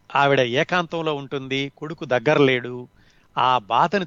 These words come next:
చూపించడానికని ఎంత అద్భుతంగా చిత్రీకరించారంటే, ఆవిడ ఇంట్లో వరండాలో కూర్చుని ఉంటుంది,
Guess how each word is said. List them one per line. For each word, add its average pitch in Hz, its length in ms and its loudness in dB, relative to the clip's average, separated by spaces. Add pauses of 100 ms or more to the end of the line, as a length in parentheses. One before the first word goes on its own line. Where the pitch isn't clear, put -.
(120)
చూపించడానికని 139 1040 -4
ఎంత - 240 -6
అద్భుతంగా 151 460 -4
చిత్రీకరించారంటే, 127 1080 -6 (720)
ఆవిడ 139 200 -2 (440)
ఇంట్లో 165 260 -4
వరండాలో 160 380 2
కూర్చుని 135 300 -14
ఉంటుంది, 110 340 -12